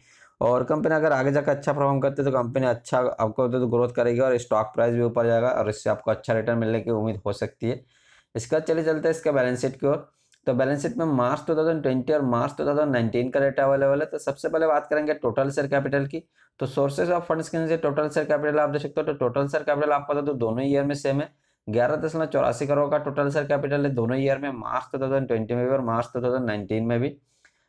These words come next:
इसके बाद बात करते हैं नेटवर्क की। तो बॉटम से नीचे से फोर्थ नंबर पर थोड़े से डार्क कलर में आपको दिख रहा होगा नेटवर्क। तो नेटवर्क आप देख सकते हो मार्च टू थाउजेंड नाइनटीन में एक सौ तैंतीस दशमलव चौरासी करोड़ का नेटवर्क था,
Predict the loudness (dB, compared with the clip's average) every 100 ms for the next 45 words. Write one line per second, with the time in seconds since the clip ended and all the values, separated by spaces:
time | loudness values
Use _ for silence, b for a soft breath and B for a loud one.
0 | _ -4 -2 0 0 0 0 0 2 0
1 | 2 0 0 -2 -2 -2 0 0 0 -2
2 | -2 -2 -2 -2 -4 -6 -6 -2 -2 0
3 | -2 -2 -2 -4 -2 -2 0 0 0 -2
4 | -2 0 -2 0 -2 0 0 2 0 -2
5 | -2 -4 -6 _ _ _ -4 0 0 0
6 | 2 2 0 -2 -2 0 2 0 0 -2
7 | 0 0 2 0 0 0 0 0 -2 -2
8 | -6 0 -2 0 -4 -2 -2 -2 2 0
9 | 0 -2 0 0 0 0 0 -2 0 -4
10 | -6